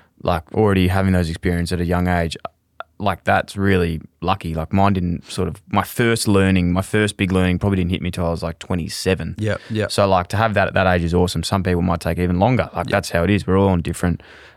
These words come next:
Speaker 1: times.
Speaker 2: Hundred percent.
Speaker 1: But one thing, um, that's awesome is, like, uh, and even another part that, um, Ali, who is, like, a, he's, like, a unofficial mentor for me. He just, like,
Speaker 2: Okay.
Speaker 1: calls me just for, like, bits of wisdom sometimes.
Speaker 2: Yeah.
Speaker 1: And he always says, like, "Fail fast."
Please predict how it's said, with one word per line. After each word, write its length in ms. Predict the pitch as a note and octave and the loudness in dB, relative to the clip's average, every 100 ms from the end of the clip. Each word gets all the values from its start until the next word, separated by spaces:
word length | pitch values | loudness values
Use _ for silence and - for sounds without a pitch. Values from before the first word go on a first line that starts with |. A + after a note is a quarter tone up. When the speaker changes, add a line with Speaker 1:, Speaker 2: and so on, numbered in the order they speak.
| _ | _
Speaker 1:
times. 400 | - G#2+ G2 F2 | 0 2 4 4
Speaker 2:
Hundred 180 | G2+ G#2 | 4 4
percent. 280 | F#2 G#2 F2+ - _ | 2 0 -6 -12 _
Speaker 1:
But 60 | G2+ | 0
one 200 | A2 A#2 | 2 2
thing, 380 | A2+ G2+ F2+ - | 2 2 0 0
um, 380 | F#2+ F2+ F2 F2 _ _ _ _ _ _ - F#2+ | 2 2 0 -4 _ _ _ _ _ _ -4 -2
that's 160 | F2+ | 2
awesome 400 | F#2+ G2 F#2+ F2 - | 2 4 2 0 0
is, 160 | E2+ | 0
like, 300 | E2+ E2+ E2+ | 2 0 0
uh, 140 | - F2 - | -2 -4 -2
and 220 | F#2 D#2+ - | -4 -4 -6
even 160 | F2 E2 | -4 -2
another 280 | E2 E2+ D#2+ - _ | 0 -2 -4 -10 _
part 260 | - E2+ E2 | -6 -2 -2
that, 200 | - E2+ - | -2 -4 -8
um, 260 | - E2 D2+ | -6 -6 -2
Ali, 320 | F#2 F#2 F2 | 2 2 2
who 220 | F2 F2 E2 | 2 0 0
is, 120 | F#2 | 0
like, 160 | F2+ E2+ | -2 -2
a, 80 | - - | -10 -8
he's, 120 | - A2+ | -2 0
like, 120 | D#3 | 0
a 80 | G2 E2+ - - | -2 -6 -12 -4
unofficial 440 | A#2+ C3 C3 A#2+ G#2+ | -2 0 -2 0 2
mentor 400 | F2+ F#2 G#2 F#2 | 2 2 0 0
for 140 | F2+ | -2
me. 120 | F2 | -2
He 60 | F#2 | 0
just, 180 | A#2+ - | 2 4
like, 120 | D3+ | 4
Speaker 2:
Okay. 180 | E3+ A3+ | 2 4
Speaker 1:
calls 260 | C3+ C#3 C#3 | 4 4 4
me 260 | C3 G#2 - - - _ _ - | 2 0 -4 -20 -20 _ _ -8
just 200 | A#2+ A#2 | -4 -2
for, 120 | - | 0
like, 240 | A2 F#2+ F#2+ | 0 0 -2
bits 180 | A2+ | -2
of 140 | G#2+ F#2 | -2 0
wisdom 380 | G2 G2 G2+ F#2+ | 0 2 2 0
sometimes. 420 | - F2+ F#2 F#2 | 0 -2 2 4
Speaker 2:
Yeah. 180 | C#3+ B2+ | 4 4
Speaker 1:
And 80 | - | 2
he 60 | A2 | 2
always 240 | C3 C#3 | 2 0
says, 180 | B2 G#2+ | 0 0
like, 140 | F#2+ | 0
"Fail 300 | - F2+ F#2+ | 0 0 2
fast." 500 | F2+ F2+ F2 D#3 - | 2 0 0 0 -6